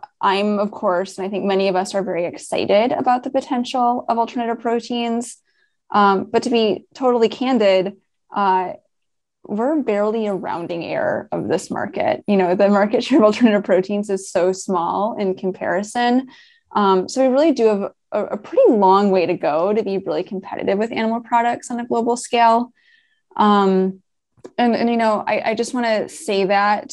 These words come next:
to, to keep that in mind. Um, and I, I really do think that that, uh, allows greater collaboration in the industry, because you're not necessarily competing with one another for a very small share of the market.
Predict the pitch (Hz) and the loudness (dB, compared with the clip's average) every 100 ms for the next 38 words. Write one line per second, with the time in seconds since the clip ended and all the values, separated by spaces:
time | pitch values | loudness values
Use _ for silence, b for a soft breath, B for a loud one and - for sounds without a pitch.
0 | - 208 196 190 185 185 190 _ _ _ | -4 -2 0 2 2 0 -2 _ _ _
1 | _ _ _ - 330 320 320 277 220 185 | _ _ _ -4 -2 0 0 2 0 0
2 | 170 185 208 208 - 208 196 190 185 - | -2 -4 -4 -8 -6 -2 0 0 -2 -8
3 | - _ _ - - - 220 208 - 196 | -18 _ _ -20 -12 -4 -2 0 0 0
4 | 208 208 208 202 185 - 196 190 190 208 | 0 -2 -2 -4 -4 -10 -4 -2 -2 -2
5 | 165 - - 104 - - - 196 185 202 | -4 -2 0 0 -2 -6 -6 -4 -2 -4
6 | - - 208 190 196 185 185 180 185 196 | -4 -2 0 0 0 0 0 -2 -2 -6
7 | - - - 196 185 185 - 208 - - | -14 -14 -4 0 2 0 -2 -6 -6 -6
8 | - 208 - 226 226 233 - 226 233 - | -6 -8 -4 -2 0 0 0 -2 -2 -2
9 | 240 233 226 226 b b b _ 220 220 | 2 2 2 -6 b b b _ -2 0
10 | 214 214 208 196 202 196 208 214 202 - | 2 4 4 6 4 2 -2 -4 -6 -2
11 | 180 185 185 185 214 214 190 190 185 202 | 0 2 0 -2 -6 -4 -2 -2 -2 -4
12 | 190 185 180 180 180 185 202 247 294 285 | -4 -2 -2 -2 -4 -2 -2 0 -2 -2
13 | 190 175 185 185 180 185 - 190 180 196 | 0 0 0 0 -2 -4 -6 -6 -4 -6
14 | - 220 220 233 247 240 240 247 254 247 | -6 -2 -2 -2 -2 -2 -2 -2 0 0